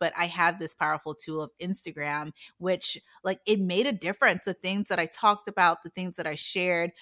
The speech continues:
people were reading and engaging. And that's the key component. It's like, it's one thing to be a publisher of a house, but you're not necessarily talking to people.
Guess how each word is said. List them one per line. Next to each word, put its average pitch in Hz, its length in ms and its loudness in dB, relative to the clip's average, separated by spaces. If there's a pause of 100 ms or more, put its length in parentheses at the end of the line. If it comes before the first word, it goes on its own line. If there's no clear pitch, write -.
(160)
people 240 320 4
were 196 160 -2
reading 180 520 -4
and 165 220 -4
engaging. 185 880 -4
And 196 100 -2
that's 214 220 2
the 247 60 -6
key 220 180 -6
component. 170 640 -6
It's - 180 -10
like, 165 260 2 (1000)
it's 214 220 -4
one 233 260 4
thing 226 140 0
to 226 120 2
be 202 120 -4
a 185 60 0
publisher 180 680 -2
of 160 140 -6
a 160 80 -4
house, 220 280 6
but - 160 -8
you're 202 80 0
not 208 220 4
necessarily 185 460 -2
talking 277 480 6
to 202 80 -2
people. 165 480 -2